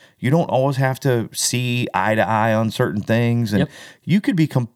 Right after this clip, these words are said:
Speaker 1: polar opposite.
Speaker 2: Absolutely.
Speaker 1: You know?
Speaker 2: Totally agree.
Speaker 1: You know, people, like, being racist and being homophobic and being all these things.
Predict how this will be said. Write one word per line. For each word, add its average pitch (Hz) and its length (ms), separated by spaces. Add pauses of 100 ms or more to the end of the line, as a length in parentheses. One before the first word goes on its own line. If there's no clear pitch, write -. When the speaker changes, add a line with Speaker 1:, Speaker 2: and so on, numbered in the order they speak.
(480)
Speaker 1:
polar 165 540
opposite. - 880
Speaker 2:
Absolutely. 110 680 (100)
Speaker 1:
You 90 160
know? 90 320
Speaker 2:
Totally 113 340
agree. 98 400
Speaker 1:
You 165 100
know, 180 260 (320)
people, 127 360
like, 90 400 (340)
being 117 240
racist 101 800
and 87 280
being 101 480 (340)
homophobic 113 920
and 82 200
being 101 400
all 127 320
these 110 280
things. - 720